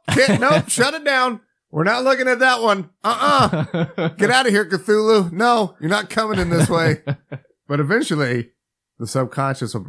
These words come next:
Speaker 1: that, this is how he invades. It's through
Speaker 2: It is.
Speaker 1: these lucid dreaming. People are flirting with things they don't understand.
Speaker 2: That's always been, yeah, that's
Speaker 1: We gotta
Speaker 2: always
Speaker 1: put
Speaker 2: been
Speaker 1: a
Speaker 2: another thing, like, consciousness and everything and other dreams, like, ah, just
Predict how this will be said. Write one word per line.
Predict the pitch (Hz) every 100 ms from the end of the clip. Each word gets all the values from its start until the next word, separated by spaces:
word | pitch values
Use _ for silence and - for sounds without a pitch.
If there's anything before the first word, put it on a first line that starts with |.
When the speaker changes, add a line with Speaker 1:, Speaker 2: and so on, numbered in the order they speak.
| -
Speaker 1:
that, | 120 139 139
this | 131 156
is | 147 156
how | 139 120
he | 123
invades. | 117 107 110 90 76 - -
It's | -
through | - 107 101 98 _
Speaker 2:
It | 107
is. | 233 262 - _ _ -
Speaker 1:
these | 110 104
lucid | 107 117 - 101
dreaming. | 110 113 104 98 -
People | - 165 175
are | 160
flirting | 202 202 185
with | 175
things | 226 233 208
they | 226
don't | 262
understand. | 262 240 - 294 294 151 - _ _ _ _ _ _ _ _ _ _
Speaker 2:
That's | 196 262 262
always | 226 180 147
been, | 147 139 131
yeah, | 131 123 120 90
that's | 113 139
Speaker 1:
We |
gotta | 180 196
Speaker 2:
always | 131
Speaker 1:
put | 220
Speaker 2:
been | 202
Speaker 1:
a |
Speaker 2:
another | 127 117
thing, | 131 120
like, | 123 117 -
consciousness | 170 175 156 151 147 139
and | 139
everything | 139 135 139 131
and | 131
other | 131 127
dreams, | 131 131
like, | 120 117 156
ah, | 170 165 170 156 151 -
just | 143 190